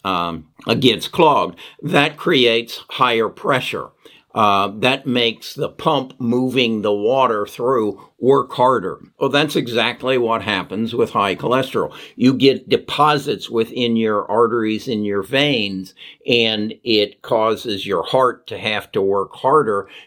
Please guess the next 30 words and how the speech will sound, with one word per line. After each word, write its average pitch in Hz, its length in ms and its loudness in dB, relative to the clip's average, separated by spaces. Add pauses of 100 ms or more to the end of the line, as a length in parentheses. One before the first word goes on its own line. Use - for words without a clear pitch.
(120)
to 135 100 2
get 120 340 0
the 127 100 0
blood 104 480 -2
through 107 280 -4
your 92 220 -4
system, 107 600 0 (320)
and 117 420 2
that 104 280 -2 (300)
makes 117 500 -2
your 92 160 -2
heart 120 460 0
not 110 400 -2
work 143 300 0
so 143 280 4
well, 135 480 2 (380)
and 117 240 0
that's 120 240 0
why, 104 420 0 (320)
uh, 98 380 0
eight 123 200 2
hundred 117 300 -4
thousand 101 540 -2
people, 127 560 -2 (400)
um, 92 1080 -4
die 107 440 2
in 104 300 0
the 107 80 2
United 104 440 0
States 131 420 0